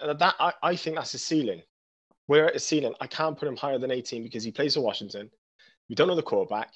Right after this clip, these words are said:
His routes are really shallow as well. I'm, I'm a bit tired of all these players that just run slant routes and stuff like that. He does, you know, he's, he's, he's not a touchdown guy either. So what is he?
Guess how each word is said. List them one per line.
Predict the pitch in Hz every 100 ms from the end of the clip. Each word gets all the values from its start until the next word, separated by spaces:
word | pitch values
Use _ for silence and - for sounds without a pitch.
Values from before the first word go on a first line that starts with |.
| _ _
His | - 156
routes | 160 170 117
are | 117
really | 117 107
shallow | 101 107 104 98
as | 101
well. | 101 98
I'm, | 95 123 123
I'm | 127
a | 123 _ _ _ 180
bit | -
tired | 131 123
of | 113
all | 110
these | 104 104 - -
players | 107 101
that | 104
just | 92 98 -
run | 101
slant | 95 - 101 95
routes | 101 98 - -
and | 92
stuff | - 101 -
like | 113
that. | 113 - _ _ _
He | 123
does, | 143 131 - - - -
you | 135
know, | 113
he's, | - -
he's, | 139 135 - - _ -
he's | 160
not | 208 147
a | -
touchdown | 190 - - 147
guy | 113 117 139
either. | 175 107 82 - _
So | -
what | 151 160
is | 147
he? | 104